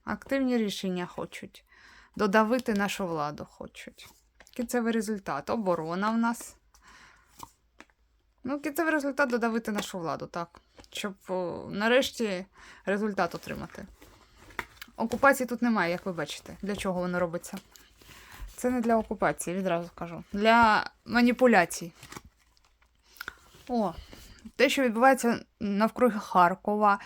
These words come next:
це для маніпуляції до переговорів. А ну, мені цікаво. Не визначено, ні. Це невизначеність, невизначеність, невизначеність.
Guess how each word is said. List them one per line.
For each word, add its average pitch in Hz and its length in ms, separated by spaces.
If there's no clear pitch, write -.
це 240 160
для 196 160
маніпуляції 208 1300
до 175 200
переговорів. 196 840
А 202 100
ну, 202 140
мені 196 300
цікаво. 190 580
Не 226 180
визначено, 196 800
ні. 202 240
Це 262 200
невизначеність, 220 880
невизначеність, 226 840
невизначеність. 180 960